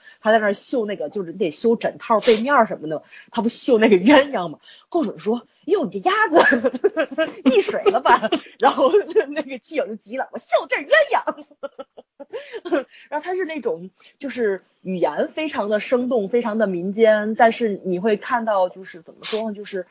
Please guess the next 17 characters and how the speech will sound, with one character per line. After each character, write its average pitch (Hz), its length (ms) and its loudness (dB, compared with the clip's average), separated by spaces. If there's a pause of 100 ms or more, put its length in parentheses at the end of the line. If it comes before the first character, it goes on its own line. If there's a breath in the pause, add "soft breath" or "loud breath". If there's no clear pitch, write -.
(260)
非 330 120 0
常 320 160 2
符 - 160 -12
合 190 120 -6
他 254 120 -2
们 254 120 0
所 - 260 -2
有 185 140 2
人 - 160 -8
的 190 120 2
那 202 140 0
个 82 720 -8
出 - 160 -4
身 302 180 4
跟 311 160 0
定 277 260 0
位。 117 220 -4